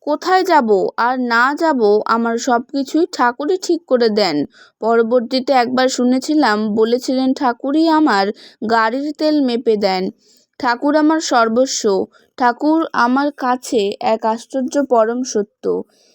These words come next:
একমাত্র যাকে আশ্রয় করে আমার অস্তিত্ব টিকে রয়েছে। আমার মধ্যে একটা ভাবনা অবশ্যই ছিল, ঠাকুর যখন একা থাকেন, তখন তার back of mind-এ কী চলতে থাকে,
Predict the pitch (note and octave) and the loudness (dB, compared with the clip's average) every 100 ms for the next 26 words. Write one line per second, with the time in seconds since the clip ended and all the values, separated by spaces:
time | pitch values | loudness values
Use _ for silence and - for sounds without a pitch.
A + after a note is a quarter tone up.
0 | - B3 B3 D4+ D#4+ - B3+ A3 A3 A#3+ | -2 0 0 0 -2 -2 0 2 4 2
1 | A#3+ B3+ B3+ A#3 A3+ C4+ C#4 C#4+ D4 D4 | 0 2 2 2 0 -2 0 2 2 2
2 | C#4 C#4 C4+ A#3 C4+ C#4+ C4+ D4 - A#3+ | 2 2 2 2 -2 -10 -8 -6 -6 -6
3 | A#3 A3 G3 G3 G3 - F#3 G#3 _ _ | -2 0 0 0 -2 -2 -2 -4 _ _
4 | - - G#3+ A3+ B3+ D4 C4+ A#3+ B3 - | -18 -2 0 2 2 2 0 -2 -4 -2
5 | A#3+ G3+ G3+ _ _ - B3+ - D4+ C4+ | 0 0 -2 _ _ 0 0 0 -4 0
6 | B3 A#3+ C#4 C#4 A#3+ C#4 - D#4+ D#4+ - | 0 0 2 2 2 0 -2 -4 -4 -2
7 | D#4+ A3 G3 G3 _ _ _ - A#3+ A#3+ | 0 0 -2 -4 _ _ _ -2 -2 0
8 | C#4+ C#4+ D#4+ E4+ D4 A#3 C4+ C#4 D#4+ - | -2 0 0 2 0 0 -4 -4 -4 0
9 | G#3+ G#3+ A3 A3+ A#3 C#4 C#4 C#4 C4+ A#3 | 0 2 0 -2 -2 -4 -2 -2 -2 0
10 | A3+ B3+ - - C#4 D4 - A3+ A3+ A#3 | 0 -2 -6 -6 -4 -4 -4 -2 0 0
11 | C4+ D4+ E4 D4+ - D4 C#4+ B3+ A3+ A3+ | 2 2 0 -4 -4 -4 0 -2 0 -2
12 | A3 F#3+ - F#3+ | -2 -6 -4 -4